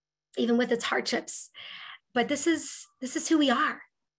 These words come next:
This is what we do, no matter what. And so, Emretz Hashem, I hope to be able to, um, share this beautiful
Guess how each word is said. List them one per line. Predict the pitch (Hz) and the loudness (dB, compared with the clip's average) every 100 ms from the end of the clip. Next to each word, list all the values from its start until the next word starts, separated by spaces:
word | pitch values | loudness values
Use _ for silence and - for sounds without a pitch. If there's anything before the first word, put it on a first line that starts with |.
| _ _ | _ _
This | 262 262 | -6 -4
is | 254 | -2
what | 302 | -2
we | 269 | -2
do, | 247 320 277 - _ _ _ _ _ _ _ _ _ | 0 2 0 -4 _ _ _ _ _ _ _ _ _
no | 240 240 | 0 2
matter | 247 285 277 | 4 2 2
what. | 311 294 - _ _ _ _ _ - - _ _ - | 2 0 -2 _ _ _ _ _ -20 -20 _ _ -8
And | 226 220 220 190 - _ _ _ | -6 -6 -6 -8 -10 _ _ _
so, | - - 247 226 220 240 - _ _ _ _ | -4 0 0 0 -2 -6 -12 _ _ _ _
Emretz | 220 226 - | -8 -6 -6
Hashem, | 220 - 320 285 330 - _ _ _ _ _ _ - - _ - | -4 0 0 2 -2 -4 _ _ _ _ _ _ -20 -20 _ -8
I | |
hope | 190 233 - | -4 -4 -4
to | 240 | -4
be | 233 | -2
able | 233 220 | -4 -8
to, | - 247 226 277 | -6 -2 -2 -2
um, | 226 214 208 196 190 - - - - _ _ - - _ | -6 -6 -6 -6 -8 -12 -12 -12 -12 _ _ -20 -20 _
share | - - 240 233 | -14 -4 -2 -2
this | 220 214 - _ _ - | -4 -6 -6 _ _ -10
beautiful | 220 240 233 190 233 220 220 | -2 -2 -2 -4 -4 -4 -8